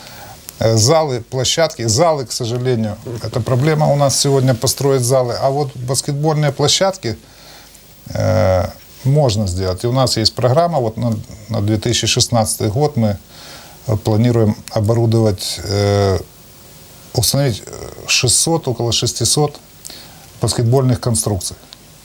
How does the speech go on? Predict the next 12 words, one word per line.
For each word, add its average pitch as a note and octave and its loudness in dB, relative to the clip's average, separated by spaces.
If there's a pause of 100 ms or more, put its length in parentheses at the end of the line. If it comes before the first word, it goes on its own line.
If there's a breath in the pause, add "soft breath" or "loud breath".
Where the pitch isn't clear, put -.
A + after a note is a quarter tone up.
(140)
Задача, B2 2
мы B2+ 2
начинаем B2 2
с - -2
Киева. D#3 0 (320)
Задача B2 0
войти A#2+ 0
в A2 -4
каждый A2 0
двор, B2+ 0
где A#2+ 0
есть, - -4